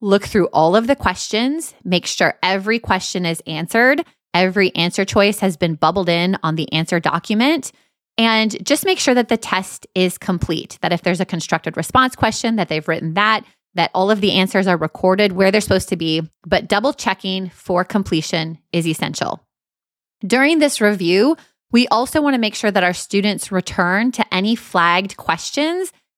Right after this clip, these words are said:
that they left unanswered and that they choose their final response. You know, I've had students who will turn in tests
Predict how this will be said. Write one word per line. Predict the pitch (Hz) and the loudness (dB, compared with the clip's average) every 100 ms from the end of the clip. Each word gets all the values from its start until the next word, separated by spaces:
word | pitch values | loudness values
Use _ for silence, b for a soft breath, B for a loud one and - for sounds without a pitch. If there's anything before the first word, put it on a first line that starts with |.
| - | -4
that | 214 - | -2 0
they | 196 185 | 0 0
left | 170 160 302 - - | 0 -2 -4 -8 -4
unanswered | 180 185 170 170 - 269 285 - b - | -2 -2 -6 -4 2 2 2 -4 b -6
and | 240 262 | -2 0
that | 262 254 | 0 0
they | 285 | -2
choose | - - 311 294 294 247 | -2 -2 0 0 -2 0
their | 262 | -2
final | - 208 208 202 | 0 0 0 -2
response. | 202 - - 143 - - - _ _ _ _ _ | -2 -2 2 2 0 -12 -18 _ _ _ _ _
You | 247 240 | 0 2
know, | 214 - - | 2 0 -2
I've | 196 226 | 0 0
had | 262 233 | -2 -4
students | - 247 208 175 - | -2 0 0 -2 -2
who | 214 196 185 | 0 0 0
will | 190 | 0
turn | - 226 | 0 0
in | 226 | 0
tests | - 208 190 - - | 0 -2 -2 -10 -14